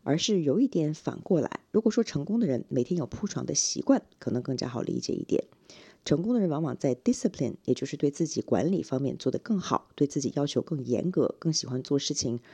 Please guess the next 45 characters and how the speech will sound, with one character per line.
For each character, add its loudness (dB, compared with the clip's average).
井 0
井 0
有 -2
条。 -8
所 6
以 6
一 0
个 0
脏 2
乱 2
的 0
卧 2
室 -2
和 2
生 0
活 2
环 -4
境、 0
工 0
作 0
环 -6
境 0
呢， -4
他 -4
们 0
是 0
不 -6
太 -2
喜 -2
欢 -2
的， 2
或 -8
者 -16
说 -4
绝 0
对 -2
不 -6
可 0
以 0
存 -8
在 -2
的。 -8
当 8
然 4
呢， -2